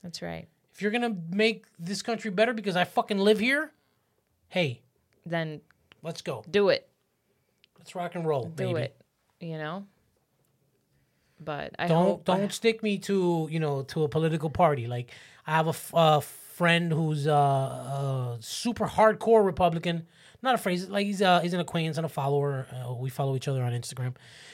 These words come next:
Speaker 2: And he's constantly sending me these recount videos and,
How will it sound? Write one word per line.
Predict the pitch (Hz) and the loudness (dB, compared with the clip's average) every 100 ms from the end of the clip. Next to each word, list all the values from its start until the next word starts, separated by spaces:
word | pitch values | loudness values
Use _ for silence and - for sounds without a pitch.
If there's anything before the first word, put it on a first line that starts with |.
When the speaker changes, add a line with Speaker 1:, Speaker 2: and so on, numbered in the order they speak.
| - | -4
Speaker 2:
And | 175 | -2
he's | 170 | -2
constantly | - 185 165 185 | 2 2 4 0
sending | 170 202 180 | 2 2 4
me | 175 | 2
these | 160 135 - - - - _ _ | 2 -2 -8 -20 -20 -20 _ _
recount | 175 247 330 226 311 339 294 - | -2 2 2 4 4 2 -2 -6
videos | 208 160 339 311 311 330 226 | -4 2 2 4 6 6 4
and, | 254 208 | 2 2